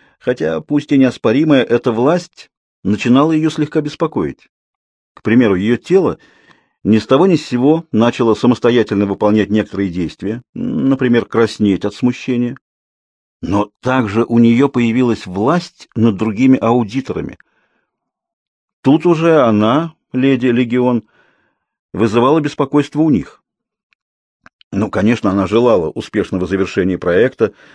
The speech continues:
это было их общей целью, создание опрятной, предсказуемой вселенной, где всё расставлено по своим местам.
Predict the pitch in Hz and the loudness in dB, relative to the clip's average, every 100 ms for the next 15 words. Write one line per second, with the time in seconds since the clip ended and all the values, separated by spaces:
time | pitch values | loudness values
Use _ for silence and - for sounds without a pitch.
0 | - 78 82 90 87 95 90 - 73 101 | -12 -10 -6 -4 -4 -4 -6 -8 -8 -2
1 | 120 113 98 - _ _ _ _ - 123 | 0 0 -2 -10 _ _ _ _ -2 0
2 | 190 151 104 101 135 156 - 110 104 104 | 2 4 4 2 2 0 0 -4 -4 -8
3 | - 113 117 131 113 - 135 143 143 120 | -2 -2 2 2 0 0 -2 0 2 2
4 | 101 98 123 135 _ - - 139 180 156 | 0 0 0 0 _ -20 -4 0 2 2
5 | 131 - 151 151 143 127 113 - 123 117 | -2 -4 0 2 2 2 0 -4 0 0
6 | 113 - 90 | -2 -4 -6